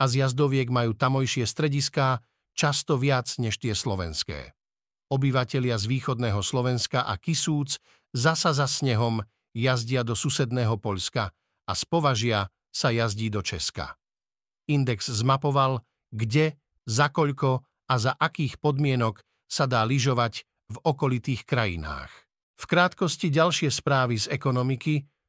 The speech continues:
Do mesiaca sa musí uskutočniť rokovanie vlády, ktoré sa bude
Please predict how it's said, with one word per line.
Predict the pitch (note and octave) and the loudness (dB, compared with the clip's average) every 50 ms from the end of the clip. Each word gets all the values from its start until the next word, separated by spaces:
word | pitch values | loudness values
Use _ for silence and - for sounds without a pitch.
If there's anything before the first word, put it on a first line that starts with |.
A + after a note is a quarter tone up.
| _ _ _ | _ _ _
Do | - A#2 D3+ | 0 2 2
mesiaca | E3+ F#3 E3+ - - F3 E3 - - | 2 2 2 2 0 0 0 0 0
sa | D#3+ C#3 - C#3+ | -2 0 0 0
musí | C#3 D3+ C#3+ - C#3+ C3+ | 2 0 0 0 0 0
uskutočniť | C#3+ D#3+ C#3 - - E3 C#3 D3+ C#3+ - - D#3+ C3+ B2+ | 0 -2 -2 -2 -4 -2 -2 -2 -2 0 0 0 0 2
rokovanie | B2+ C#3+ C#3 - C3+ B2 A#2+ A#2 A2+ G#2+ | 0 0 0 2 2 2 2 2 0 0
vlády, | G#2 A2+ B2+ C3 C#3 C#3 C3+ D3 C#3+ C#3+ - - - - - _ | 0 2 2 4 4 4 2 0 0 -2 -6 -12 -20 -20 -20 _
ktoré | - - - F3+ F3+ F3 | -6 -2 0 2 2 2
sa | D3+ - F3 C#3+ | 2 0 0 2
bude | D3 D#3+ C#3+ | 2 2 2